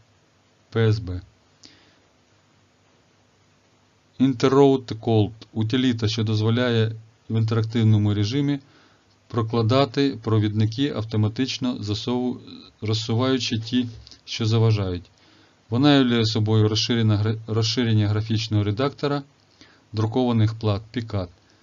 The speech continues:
з опціями для автоматичного розсуву з-, жа-, жа-, заважаючих трас при прокладанні провідників вручну. Interplace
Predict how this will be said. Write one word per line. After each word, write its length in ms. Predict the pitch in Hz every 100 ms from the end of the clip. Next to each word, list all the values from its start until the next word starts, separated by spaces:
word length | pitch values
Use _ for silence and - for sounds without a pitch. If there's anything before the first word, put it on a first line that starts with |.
| _ _ 104
з 140 | 101
опціями 480 | 143 - 143 139 123
для 120 | 107
автоматичного 720 | 104 107 107 110 127 - 113
розсуву 580 | 107 101 - 127 127 120 - - _ _
з-, 380 | 123 104 113 113
жа-, 300 | 101 117 113
жа-, 460 | 107 107 123 117 113
заважаючих 840 | 110 110 113 113 117 107 98 - 107
трас 360 | - 127 -
при 280 | - - 120
прокладанні 800 | 113 110 110 107 104 117 131 135 117 - _ -
провідників 640 | 107 104 101 113 110 117
вручну. 520 | 110 113 - 104 90 85 - - - - - - - - _ _ _ _ _ _ _ _ _ _ _ _ _ _ _ _ _ _ _ _ _ _ _ _ -
Interplace 840 | 143 127 127 110 127 135 113 -